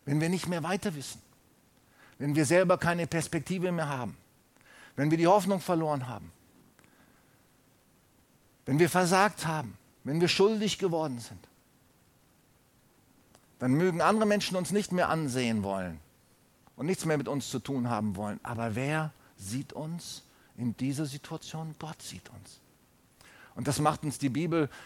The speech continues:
von Anfang bis zum Ende klar. Gott sieht uns in unserer Not, in unserer Schuld,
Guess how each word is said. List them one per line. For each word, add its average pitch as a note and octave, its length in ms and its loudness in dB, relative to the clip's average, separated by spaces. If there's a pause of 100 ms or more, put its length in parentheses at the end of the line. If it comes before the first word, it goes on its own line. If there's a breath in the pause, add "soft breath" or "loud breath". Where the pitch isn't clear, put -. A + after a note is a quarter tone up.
(140 loud breath)
von - 220 -8
Anfang E3+ 360 0
bis C#3+ 180 -6
zum D3 140 -6
Ende D3 240 -2
klar. D3+ 240 4
Gott B2 200 -4
sieht B2 540 -4
uns E3 300 -6
in C3 140 -6
unserer D3+ 360 -6
Not, C#3+ 480 -4 (720 soft breath)
in C3 120 -2
unserer C#3 240 0
Schuld, E3 640 -2